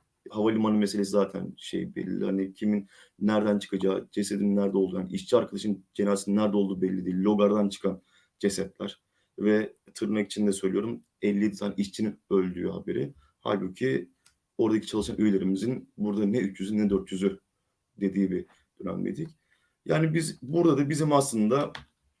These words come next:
yani bu dört yüz işçinin ölmesi, yani şey, kendi iş kolumuz üzerinden söyleyeyim.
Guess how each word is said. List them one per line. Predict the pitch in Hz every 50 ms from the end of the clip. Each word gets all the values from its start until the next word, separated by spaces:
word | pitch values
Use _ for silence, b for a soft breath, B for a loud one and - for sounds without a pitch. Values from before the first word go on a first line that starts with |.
| _ -
yani | 113 107 104 107 117
bu | 127 - - - 123
dört | 143 139 135 139
yüz | 131 120
işçinin | 120 110 - - 123 117 113 - - _ _ _ _ _ _ _ -
ölmesi, | 107 117 117 117 107 101 98 - - 92 - -
yani | 101 98 98 98 - -
şey, | - 113 107 - - - _ _ _ _ _ _ _ _ _ _ _ _ _ _ _ _
kendi | - 107 107 110 113
iş | 104 -
kolumuz | - - 104 104 107 104 101
üzerinden | 104 98 98 98 101 101 101 98
söyleyeyim. | 98 98 98 95 98 113 -